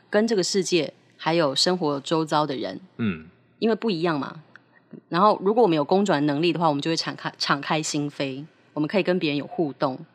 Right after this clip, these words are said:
Speaker 2: 哦，就是我们跟外界有一些连结。
Speaker 1: 哦，对，
Speaker 2: 嗯。
Speaker 1: 然后我们可以去适应大多数人的规则。
Speaker 2: 哦，是一个适应力。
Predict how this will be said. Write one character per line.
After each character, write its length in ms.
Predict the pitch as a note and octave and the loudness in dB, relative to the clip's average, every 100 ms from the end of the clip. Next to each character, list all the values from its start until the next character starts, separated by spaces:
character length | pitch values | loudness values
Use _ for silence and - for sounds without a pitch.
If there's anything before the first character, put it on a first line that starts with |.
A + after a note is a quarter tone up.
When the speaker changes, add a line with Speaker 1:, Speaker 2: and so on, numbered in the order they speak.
| - | -6
Speaker 2:
哦， 360 | - A2 B2 A2 | 0 4 4 4
就 100 | C#3 | 0
是 160 | C3 C3 | 2 4
我 160 | F#2+ | 2
们 180 | E2+ F2+ | 0 -2
跟 240 | A#2+ A#2+ C#3+ | 2 2 4
外 240 | D#3 G#2 | 4 4
界 220 | - A2 | 0 -2
有 140 | F2+ E2 | -2 -4
一 20 | |
些 140 | G#2+ | -2
连 360 | G2+ F2+ D#2+ G#2+ | 0 0 -2 -2
结。 220 | - D2+ | -4 -6
Speaker 1:
哦， 180 | D2 E3 D3+ | -4 -4 -2
对， 300 | F3+ D3+ - - | -2 -2 -6 -4
Speaker 2:
嗯。 140 | A#2+ | 0
Speaker 1:
然 100 | B2+ | 2
后 80 | B2+ | 2
我 60 | |
们 100 | - | 2
可 100 | A#2+ | 2
以 40 | A3 | -2
去 120 | A3+ | 0
适 300 | - - A#3 | 0 2 2
应 120 | G#3 | 2
大 200 | F#3 F3+ | 2 0
多 160 | D#3 F3 | 0 -4
数 180 | E3 F3 | -2 -4
人 120 | C3 | -4
的 60 | C#3 | -4
规 220 | C#3+ C#3 | -6 -6
则。 340 | - - - F#3 _ _ _ - | -10 -14 -14 -18 _ _ _ 0
Speaker 2:
哦， 520 | G#2 C3 C#3 A#2 F#2 | 2 4 4 2 0
是 160 | - A#2 | 0 0
一 20 | |
个 80 | G2 | 0
适 320 | - E3 A#2 | 2 2 2
应 240 | A2 F2+ | 2 0
力。 240 | F#2+ D#2 | -2 -2